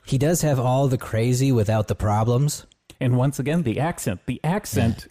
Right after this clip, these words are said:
Speaker 1: Yeah. It's
Speaker 2: softens the blow.
Speaker 1: It actually surprises me sometimes he hasn't managed to become bigger. 'Cause
Speaker 2: Uh,
Speaker 1: he's got all of Alex's crazy, but he's smart,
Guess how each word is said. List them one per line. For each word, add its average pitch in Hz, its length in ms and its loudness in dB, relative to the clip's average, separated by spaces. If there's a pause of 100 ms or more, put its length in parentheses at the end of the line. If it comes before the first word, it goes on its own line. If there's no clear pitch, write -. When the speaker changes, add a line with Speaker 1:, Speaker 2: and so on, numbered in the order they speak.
(120)
Speaker 1:
Yeah. 147 80 0
It's 143 80 0
Speaker 2:
softens 147 760 0
the 123 100 -2
blow. 135 400 0
Speaker 1:
It 127 120 2
actually 165 320 0
surprises 123 540 0
me 110 120 0
sometimes 104 520 0
he 113 160 0
hasn't 107 280 2
managed 101 480 0
to 101 60 -10
become 95 580 -2 (760)
bigger. 90 380 -2 (1000)
'Cause 147 280 4
Speaker 2:
Uh, 143 40 6
Speaker 1:
he's 135 120 4
got 165 260 0
all 139 280 2
of 120 180 0
Alex's 127 580 0
crazy, 107 720 0
but 117 260 -2
he's 101 160 0
smart, 127 600 0